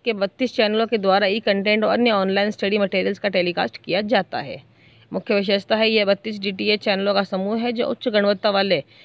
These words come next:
एजुकेशनल प्रोग्रामों को टेलीकास्ट करता है। स्वयं प्रभा क्या है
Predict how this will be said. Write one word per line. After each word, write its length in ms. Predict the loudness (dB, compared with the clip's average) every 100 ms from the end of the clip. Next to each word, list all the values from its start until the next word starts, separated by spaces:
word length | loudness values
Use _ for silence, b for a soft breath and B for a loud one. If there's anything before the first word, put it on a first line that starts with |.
| B
एजुकेशनल 500 | -2 0 0 0 0
प्रोग्रामों 420 | 2 2 4 2 0
को 120 | 0
टेलीकास्ट 540 | 0 0 0 -2 -2
करता 300 | -6 -6 -6
है। 160 | -8 -8
स्वयं 260 | -2 0
प्रभा 280 | 2 0 0
क्या 220 | -2 -2 -2
है 240 | -2 -6